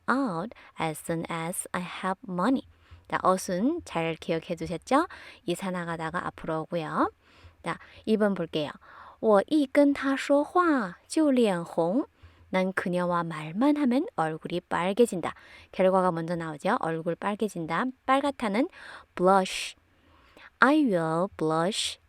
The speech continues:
as soon as I talk to her.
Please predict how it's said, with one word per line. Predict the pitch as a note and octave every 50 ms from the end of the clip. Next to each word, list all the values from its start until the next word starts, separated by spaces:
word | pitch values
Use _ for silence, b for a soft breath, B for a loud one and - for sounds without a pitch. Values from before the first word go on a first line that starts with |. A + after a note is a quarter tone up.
| _ -
as | E3+ E3+ E3 -
soon | - - - F#3 F3+ F3+ - -
as | - E3+ E3 E3 E3 F3 A#3+ C4+ - - - B B B B B B B
I | - F3+ E3+ E3 -
talk | - - G3+ G3+ G#3 A#3 - -
to | - - A3 G#3+ - - -
her. | - G3+ B3 C4 G#3 - -